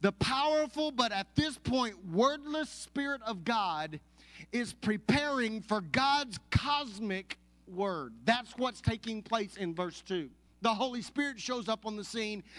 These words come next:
and there's nothing but blackness and emptiness and chaos, and he hovers over it.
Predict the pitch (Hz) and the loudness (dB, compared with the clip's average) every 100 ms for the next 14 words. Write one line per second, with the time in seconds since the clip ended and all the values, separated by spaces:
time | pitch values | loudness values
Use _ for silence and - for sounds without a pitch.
0 | 190 214 208 196 247 262 254 233 202 185 | -2 0 0 0 -2 -2 -2 -2 -2 -2
1 | 165 202 247 254 226 208 - 196 190 269 | 0 2 2 0 0 0 0 -4 -2 -4
2 | - 247 214 185 190 175 - 269 254 208 | -2 -2 0 0 -2 0 0 2 2 2
3 | 180 - - 226 208 214 202 185 247 277 | 0 -6 -12 -6 0 2 4 4 4 4
4 | 262 196 226 214 185 208 | 2 4 4 4 4 0